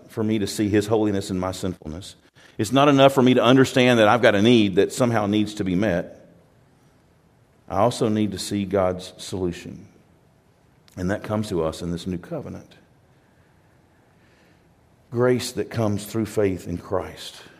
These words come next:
who was our sacrificial lamb, who died in our place, taking our sin upon him. That's what we need to know. And we need to know God's love for us, uh, and, and, and as it's demonstrated through him sending his only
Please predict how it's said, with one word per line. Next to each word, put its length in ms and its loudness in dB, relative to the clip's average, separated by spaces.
who 100 -6
was 160 -4
our 160 -2
sacrificial 760 -8
lamb, 320 -4
who 140 -8
died 460 -4
in 180 -6
our 260 -6
place, 420 -6
taking 420 -4
our 260 -4
sin 440 -4
upon 420 -6
him. 340 -4
That's 340 -4
what 120 -6
we 120 -6
need 260 -4
to 80 -12
know. 360 -10
And 120 2
we 60 4
need 120 6
to 80 2
know 160 6
God's 340 0
love 260 2
for 220 -2
us, 320 -6
uh, 360 0
and, 180 -6
and, 180 -4
and 180 -4
as 160 0
it's 100 -10
demonstrated 680 -2
through 120 -4
him 300 -6
sending 480 -6
his 280 -10
only 520 -6